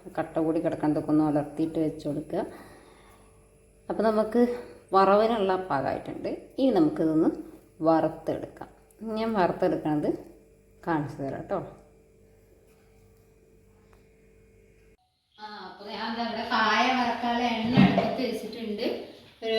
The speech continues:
അടി കട്ടിയുള്ള ചീനച്ചട്ടി അടുപ്പത്ത് വെച്ചിട്ട് എണ്ണ ഒഴിച്ചിട്ടുണ്ട്. വെളിച്ചെണ്ണയാണ് ഞാൻ ഇവിടെ ഒഴിച്ചിരിക്കുന്നത്. ഇനി എണ്ണ നന്നായി ചൂടായി വന്നതിന് ശേഷം നമുക്ക്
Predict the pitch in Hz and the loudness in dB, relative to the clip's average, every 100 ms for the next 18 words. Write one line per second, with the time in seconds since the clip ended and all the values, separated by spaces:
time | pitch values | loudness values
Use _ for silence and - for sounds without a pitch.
0 | 220 214 226 196 208 208 220 262 - 208 | 4 4 0 2 2 2 2 0 -2 -2
1 | 196 202 190 226 202 180 180 170 190 185 | 0 0 0 2 2 0 -2 -2 0 0
2 | 190 - 302 698 - - - - - - | -4 -2 0 0 -2 -4 -8 -16 -20 -6
3 | 190 185 214 185 185 180 180 185 254 196 | 2 4 4 2 0 0 2 2 2 2
4 | - 185 190 190 185 185 185 180 - 180 | 0 0 0 2 2 2 2 0 -2 -4
5 | 180 185 180 349 - - - _ _ _ | 0 2 4 2 0 -10 -20 _ _ _
6 | _ _ _ 220 226 202 208 202 185 185 | _ _ _ -2 0 2 4 4 4 4
7 | 233 - 190 175 196 196 180 175 196 180 | 2 0 0 2 4 4 2 2 2 0
8 | 202 208 180 190 | -2 -4 -4 -2